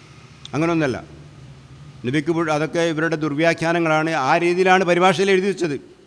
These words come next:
അപ്പോൾ രണ്ടര ശതമാനമല്ല സക്കാത്ത് കൊടുക്കേണ്ടത്, നമ്മൾ ഇരുപത് ശതമാനം, നമ്മളുടെ സമ്പാദ്യത്തിൻ്റെ അഞ്ചിലൊന്ന് പാവപ്പെട്ടവർക്ക് വേണ്ടി,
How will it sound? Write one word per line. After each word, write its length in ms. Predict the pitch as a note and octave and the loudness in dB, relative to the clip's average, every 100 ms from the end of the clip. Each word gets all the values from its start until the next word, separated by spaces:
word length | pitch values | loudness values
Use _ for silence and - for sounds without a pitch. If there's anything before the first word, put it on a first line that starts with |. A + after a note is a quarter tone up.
| _ _ _ _ _ | _ _ _ _ _
അപ്പോൾ 160 | D#3+ D3+ | -4 0
രണ്ടര 280 | C#3+ E3 G#3+ E3 | 0 2 0 0
ശതമാനമല്ല 520 | F#3 F#3 G3 F#3+ F3 D3+ | 0 2 2 2 2 0
സക്കാത്ത് 280 | C#3 C#3+ C#3+ | -2 -2 -2
കൊടുക്കേണ്ടത്, 500 | C3+ C3+ C3+ C3 C3+ C3+ C3+ - - A#2+ | -4 -6 -6 -6 -6 -8 -12 -20 -16 -6
നമ്മൾ 200 | B2+ C#3 C3 | -4 -2 -4
ഇരുപത് 260 | B2+ F#3 A3 | -4 -2 -2
ശതമാനം, 380 | D#3 C3+ A#2+ G#2+ G#2 | -4 -4 -4 -8 -8
നമ്മളുടെ 320 | A#2+ C#3+ D3 C#3 | -6 -6 -6 -8
സമ്പാദ്യത്തിൻ്റെ 680 | B2+ B2 C#3 C#3 B2 C3+ C3 | -10 -6 -6 -6 -8 -4 -2
അഞ്ചിലൊന്ന് 580 | B2 B2+ D#3+ D3 C3 C3 C3 - - - | -2 -2 -4 -4 -4 -6 -8 -18 -16 -4
പാവപ്പെട്ടവർക്ക് 720 | B2 D3 C#3 C3+ C#3 C#3 B2+ C3 | 0 0 0 -6 -4 -4 -4 -4
വേണ്ടി, 260 | B2+ B2 | -2 -2